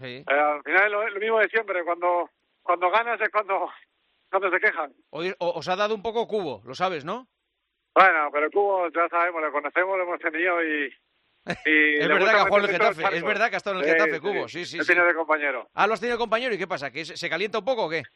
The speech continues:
Speaker 2: Sí, le gusta, le gusta, además le gusta meterse en todos los charcos, o sea que tampoco,
Speaker 1: <laughs>
Speaker 2: tampoco nos preocupa mucho.
Speaker 1: Muy bien,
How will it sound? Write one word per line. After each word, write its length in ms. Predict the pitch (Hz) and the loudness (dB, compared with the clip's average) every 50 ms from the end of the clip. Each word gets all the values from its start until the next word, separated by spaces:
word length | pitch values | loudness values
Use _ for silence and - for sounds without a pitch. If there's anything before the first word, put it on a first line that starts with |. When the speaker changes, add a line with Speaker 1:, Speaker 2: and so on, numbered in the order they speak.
| _ _ _ _ - | _ _ _ _ 4
Speaker 2:
Sí, 380 | 185 202 202 196 190 180 170 | 4 6 6 6 4 4 2
le 80 | 160 165 | 0 -2
gusta, 260 | 165 190 180 - 170 | -2 -4 -2 0 0
le 60 | 170 | 0
gusta, 200 | 170 196 190 165 | 0 0 0 0
además 160 | 160 175 196 190 | 0 0 0 -2
le 40 | 196 | -4
gusta 200 | 185 180 175 180 | -4 -4 -6 -6
meterse 320 | 170 170 156 180 165 156 | -6 -4 -4 -4 -4 -4
en 60 | 160 147 | -4 -4
todos 140 | 160 151 | -4 -4
los 60 | 139 - | -2 -2
charcos, 280 | 160 147 - - 117 113 | -2 -4 -4 -4 -10 -6
o 40 | 107 135 | -2 -2
sea 80 | 143 | 0
que 80 | 127 131 123 | 0 -2 -4
tampoco, 400 | 123 120 135 135 127 131 131 123 | -4 -6 -4 -4 -2 -2 -2 -2
Speaker 1:
<laughs> 140 | 117 - - | -4 -2 -2
Speaker 2:
tampoco 640 | - 220 220 - - 208 - - 370 196 202 208 190 | 0 0 0 2 2 4 4 6 6 6 6 6 4
nos 100 | 185 170 | 2 2
preocupa 300 | - - - 175 165 160 | 0 0 0 0 -2 -2
mucho. 260 | 165 160 - - 139 | -2 -6 -6 -6 -2
Speaker 1:
Muy 180 | - 285 269 208 | 2 2 2 2
bien, 220 | 180 170 151 135 | 0 -2 -4 -6